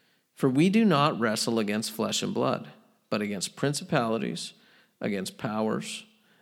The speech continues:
against the rulers of the darkness of this age,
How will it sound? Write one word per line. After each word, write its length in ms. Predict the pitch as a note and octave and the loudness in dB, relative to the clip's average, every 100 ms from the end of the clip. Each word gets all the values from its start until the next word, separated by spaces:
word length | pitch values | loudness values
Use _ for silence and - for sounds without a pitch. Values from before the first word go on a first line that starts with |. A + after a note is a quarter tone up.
| _ | _
against 360 | A2+ G#2+ G#2 - | -4 -2 -2 -2
the 100 | G2+ | -2
rulers 580 | G2 A#2 C#3 - D3+ | -2 0 0 -2 -4
of 220 | - A2 A2 | -6 -6 -6
the 80 | |
darkness 680 | G2 G#2 A#2 - B2+ - - _ _ _ - | -4 -4 -4 -4 -4 -4 -6 _ _ _ -12
of 120 | - | -6
this 220 | A2 A#2+ | -4 -2
age, 460 | F#2 F#2+ F2 - | -4 -6 -8 -10